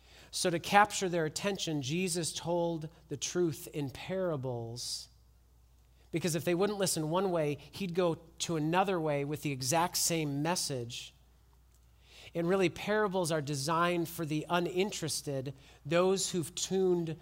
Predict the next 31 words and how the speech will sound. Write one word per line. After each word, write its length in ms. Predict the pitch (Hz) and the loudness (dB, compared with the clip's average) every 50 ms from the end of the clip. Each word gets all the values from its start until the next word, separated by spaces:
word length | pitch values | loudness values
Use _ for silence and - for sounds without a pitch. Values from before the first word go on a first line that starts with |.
| - - - - | -14 -20 -12 -8
the 100 | 151 156 | -8 -6
truth 460 | - - - 170 165 156 127 - - - - | -4 -4 0 0 0 0 0 -2 -6 -6 -2
out. 460 | 143 143 143 139 120 107 - - - - - - - - - - - | 0 2 2 2 0 -4 -8 -12 -14 -14 -18 -20 -20 -20 -20 -6 -4
Because 300 | 180 180 - 202 175 - | -4 0 2 2 0 2
frankly, 420 | - 214 214 208 208 196 190 180 | 4 4 4 4 2 2 0 0
if 120 | 160 - 180 | 0 0 -2
you're 60 | 175 | -4
trying 340 | - - - 196 196 202 196 | -2 0 2 4 4 4 4
to 60 | 185 | 2
make 200 | 185 175 165 - | 2 2 2 0
a 40 | - | -6
point 340 | - - 180 180 190 185 | -6 -2 0 0 0 0
to 100 | - 180 | -2 -4
someone 340 | 165 - - 175 175 175 170 | -2 -2 -2 0 0 0 0
who 120 | 160 156 160 | 0 -2 0
doesn't 320 | 135 165 165 147 180 165 | 0 0 0 0 -2 0
want 180 | 165 160 165 160 | 2 2 2 2
to 40 | |
listen, 460 | 151 147 156 151 - - 202 208 220 - - - - - - - - - - - - - - - | 0 0 0 0 0 0 -2 -2 -4 -8 -12 -20 -20 -20 -20 -20 -20 -20 -20 -20 -20 -20 -8 -6
if 160 | 170 156 - | -6 -4 0
you 120 | 180 220 226 | 0 -2 0
can 220 | - - 180 160 | 0 0 0 0
tell 680 | 151 - - - 208 202 196 190 175 170 170 156 - - - - - - - - | 0 -2 0 4 6 6 8 6 6 2 0 -4 -6 -10 -18 -20 -20 -20 -6 -4
an, 220 | 156 156 147 - - - - - - - - _ - - - | -2 -2 -2 -4 -8 -16 -20 -20 -20 -20 -20 _ -20 -10 -6
an 120 | 156 160 160 | -4 -4 0
interesting, 720 | - 196 214 208 - - 196 - - - 190 180 170 170 | 0 0 0 0 0 -2 0 0 0 0 2 2 2 2
maybe 260 | 175 180 180 170 170 | 2 2 2 2 0
humorous 760 | 151 - - 190 202 202 196 190 185 180 175 - - - - - - - - - | -2 -2 -2 -2 0 2 2 2 2 2 2 0 0 -2 -4 -8 -12 -18 -12 -2
or 180 | 180 175 170 | 0 0 2
intriguing 600 | 165 156 151 - - 208 208 202 175 190 175 160 | 2 0 -2 -2 -4 -2 -2 0 2 2 2 2
story 840 | 143 - - - - - 196 196 185 175 165 156 147 147 147 151 147 | 2 0 -2 -2 0 2 2 4 4 2 2 0 0 0 -2 -4 -6